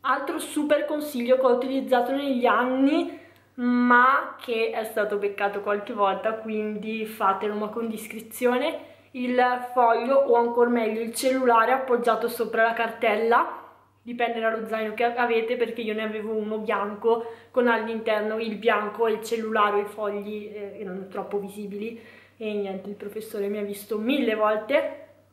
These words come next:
Comunque appoggiare un foglio scritto malissimo, che il professore non capirà mai, eh, che si tratti della sua materia, all'interno della cartella e dargli un calcio con il piede semplicemente quando ci serve di vedere questo foglio scritto solo, eh, con una calligrafia che capiremo solo noi,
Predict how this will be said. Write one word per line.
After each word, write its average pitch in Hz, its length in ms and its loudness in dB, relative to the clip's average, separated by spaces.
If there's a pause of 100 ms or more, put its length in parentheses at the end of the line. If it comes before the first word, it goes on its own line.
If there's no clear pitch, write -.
(140)
Comunque 285 320 2
appoggiare 247 600 2
un 254 120 -2
foglio 262 680 4
scritto - 360 -4
malissimo, 220 720 -4
che 247 100 -6
il 226 80 -2
professore 220 560 -6
non 220 240 -4
capirà 233 340 -4
mai, 196 340 -2 (120)
eh, 233 100 -12
che - 140 -16
si 240 160 -8
tratti 214 280 -8
della 202 200 -2
sua 220 220 -6
materia, 208 540 2 (380)
all'interno 269 640 2
della 240 220 4
cartella 254 420 2
e 220 60 -2
dargli 277 200 4
un 254 140 -2
calcio 294 340 2
con 240 140 -2
il 240 100 2
piede 240 300 2
semplicemente 240 680 -2
quando 240 260 0
ci - 80 -14
serve 226 320 -2
di 240 100 -2
vedere 247 360 4
questo 226 280 -4
foglio 214 400 2
scritto 247 460 -4
solo, 226 480 0
eh, 202 680 -4
con 226 200 -8
una 220 140 -8
calligrafia 214 520 -4
che 202 100 -6
capiremo 202 440 -6
solo 226 340 -6
noi, 202 340 -4